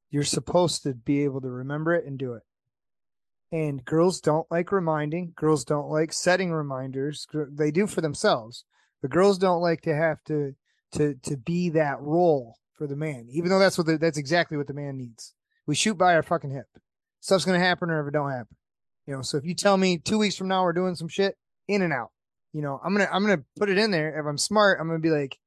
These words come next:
you know, "Hey, two weeks, blah, blah, blah. Remind me, phone." I might not do that, you know, because I know that I don't have a fucking clue. You know, the girl, she's gonna be thinking about it. It's a birthday party. She gotta buy a thing. They gotta do a thing. There's a thing, blah, blah, blah.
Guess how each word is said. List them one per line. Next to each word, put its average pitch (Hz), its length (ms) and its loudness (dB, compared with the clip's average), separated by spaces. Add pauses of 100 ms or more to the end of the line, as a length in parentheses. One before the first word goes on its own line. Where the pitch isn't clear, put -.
(100)
you 151 80 -8
know, 147 80 -2
"Hey, 147 340 0 (260)
two 190 140 4
weeks, 160 340 2
blah, 143 240 -4
blah, 147 100 -4
blah. 139 380 -2
Remind 156 360 -4
me, 139 80 -6
phone." 127 380 -12 (560)
I 151 60 -8
might 170 180 2
not 156 160 0
do 147 120 -4
that, 117 180 -16 (560)
you 151 60 -6
know, 139 220 -4
because 160 240 -2
I 185 140 2
know 220 460 2 (420)
that 160 80 -2
I 202 40 2
don't 208 140 2
have 170 80 -4
a - 40 -20
fucking 175 200 -4
clue. 160 360 0 (280)
You 147 120 -8
know, 143 260 -10
the 156 80 -6
girl, 220 280 4
she's - 160 -6
gonna 208 160 0
be 170 80 4
thinking 196 300 -2
about 190 260 0
it. 185 120 0
It's 160 120 -6
a 143 40 -6
birthday 170 360 0
party. 180 280 0
She - 100 -10
gotta 160 140 -2
buy 160 180 2
a 131 60 -6
thing. 180 300 -4
They 151 80 -6
gotta 151 120 -4
do 156 140 -2
a 143 40 -6
thing. 175 320 -6
There's 143 200 -8
a 127 60 -10
thing, 170 400 -8
blah, 143 140 -8
blah, 135 100 -14
blah. 175 380 -4